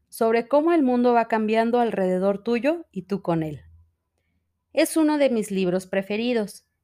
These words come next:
y además está dedicado a mí. El tío Paco fue a una lectura de poesía de Pacheco,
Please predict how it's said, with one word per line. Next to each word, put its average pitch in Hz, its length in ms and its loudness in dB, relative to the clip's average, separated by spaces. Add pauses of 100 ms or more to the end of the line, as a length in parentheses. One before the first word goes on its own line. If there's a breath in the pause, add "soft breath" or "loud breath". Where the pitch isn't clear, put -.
(180)
y 202 100 -2
además 240 680 0 (280)
está 214 340 0
dedicado 185 680 -2 (460)
a 214 140 -2
mí. 247 320 0 (560)
El 220 180 -8
tío 392 320 2
Paco 254 320 4
fue 233 240 0
a 220 80 4
una 214 240 0
lectura 190 440 -2
de 190 80 -4
poesía 170 440 -4
de 180 100 -4
Pacheco, 202 560 -6